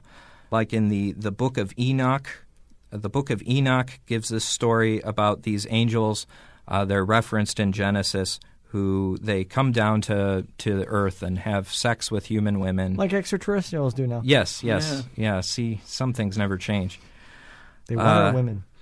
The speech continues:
Speaker 1: and, and, uh, and fearing
Speaker 3: Earth
Speaker 1: that God's,
Speaker 3: girls are easy.
Speaker 1: God's not <laughs> going to really appreciate that all, all that much, they, uh, they plan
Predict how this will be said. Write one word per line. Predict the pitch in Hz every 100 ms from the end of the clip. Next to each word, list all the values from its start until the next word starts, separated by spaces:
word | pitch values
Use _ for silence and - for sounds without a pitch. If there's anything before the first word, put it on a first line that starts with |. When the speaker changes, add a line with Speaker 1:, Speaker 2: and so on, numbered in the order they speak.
| -
Speaker 1:
and, | 123 120 117
and, | 127 120 113
uh, | 113 110 107
and | 123 113
fearing | - - 143 143 135 120
Speaker 3:
Earth | 113 110
Speaker 1:
that |
God's, | 127 120 110
Speaker 3:
girls | 117 117
are |
easy. | 120 107 104 113 - 123 -
Speaker 1:
God's | 113 123 123
not | 123 117 -
<laughs> | 131
going | 101 - -
to | 139 110 -
really | 131 123 113
appreciate | 101 - 123 123 104 101
that | 101 104
all, | 101 92 -
all | 113 107
that | 95
much, | - 101 92 - - - - -
they, | 98 101 101
uh, | 95 95 92
they | 107 101
plan | 95 113 101 95 95